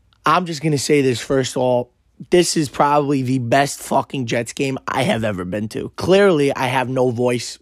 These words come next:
because of how awesome this game was. Like, it was crazy. Probably the best sporting event I have ever in my life witnessed in person. You know, the second quarter kicks off. The offense is still running some duds. They had a couple,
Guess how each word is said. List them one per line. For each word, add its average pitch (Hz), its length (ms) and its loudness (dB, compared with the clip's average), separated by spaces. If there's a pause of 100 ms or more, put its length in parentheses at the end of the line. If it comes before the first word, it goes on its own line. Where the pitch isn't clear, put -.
because 120 360 -4
of 117 80 -2
how 120 280 -4
awesome 117 440 -2
this 104 160 -8
game 104 260 -8
was. - 320 -14
Like, - 220 -10 (520)
it - 80 -2
was 139 180 0
crazy. 113 400 0 (360)
Probably 175 520 0
the 147 140 -2
best 135 360 0
sporting 135 440 -2
event 117 340 -4
I 127 140 -2
have 127 200 -2 (140)
ever 131 440 0 (140)
in 143 160 -4
my 123 220 -2
life 120 500 -4
witnessed 127 540 -4
in 120 180 -4
person. - 480 -8 (920)
You 147 100 -2
know, 131 60 2
the 127 60 -2
second 156 320 -2
quarter 147 260 2
kicks - 320 -4
off. 123 360 0 (600)
The 156 100 4
offense 156 380 2
is 147 80 -2
still 160 240 2
running 151 260 2
some 143 280 -4
duds. 131 340 -2
They 135 100 0
had 139 160 -2
a 135 60 -6
couple, 151 580 -2